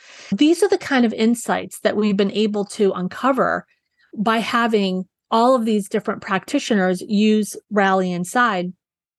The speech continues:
from beginners to professionals to experts, from people who are just using this as a strategy part-time to people who have a full-time career doing recruitment marketing.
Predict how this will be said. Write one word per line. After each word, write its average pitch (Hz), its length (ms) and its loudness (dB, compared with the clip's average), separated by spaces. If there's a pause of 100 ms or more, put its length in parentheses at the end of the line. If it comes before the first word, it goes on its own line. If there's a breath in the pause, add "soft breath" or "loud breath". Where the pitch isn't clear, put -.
(260)
from 185 160 -2
beginners 254 540 0
to - 100 -12
professionals 208 600 -4
to - 180 -6
experts, 214 480 0 (320 loud breath)
from 214 160 2
people 247 320 2
who 220 220 4
are 196 80 4
just - 260 -4
using 247 400 2
this 247 220 2
as 202 120 0
a 202 60 0
strategy 196 540 -2
part-time 196 720 -2 (340 soft breath)
to 196 80 -4
people 226 320 2
who 220 160 4
have 196 420 0
a 175 60 -4
full-time 208 580 -2
career 190 520 0
doing 180 320 -2
recruitment 185 360 -2
marketing. 190 440 -2